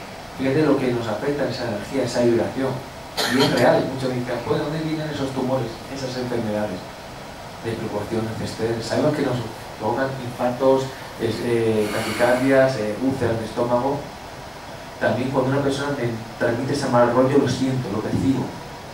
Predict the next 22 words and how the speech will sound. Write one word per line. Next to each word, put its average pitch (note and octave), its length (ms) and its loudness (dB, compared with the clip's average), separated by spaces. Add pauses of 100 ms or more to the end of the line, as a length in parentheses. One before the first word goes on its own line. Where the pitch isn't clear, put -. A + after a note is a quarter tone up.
(640)
Pero A2 160 0
si A#2 160 -2
nos A2+ 160 -2
protegemos B2+ 480 0
de C#3 160 6
ellos, A#2+ 240 4
somos C3+ 240 4
conscientes B2 320 2
de A2 160 6
ellos, C#3 180 8 (480)
veremos A#2 280 2
que B2 80 0
no A#2+ 60 2
nos A2 120 2
afecta B2 240 0
y A#2 80 0
somos A#2 160 0
capaces B2 360 2
de A2 80 4
llegar G#2+ 200 2
más G2+ 160 0
lejos. A#2+ 320 0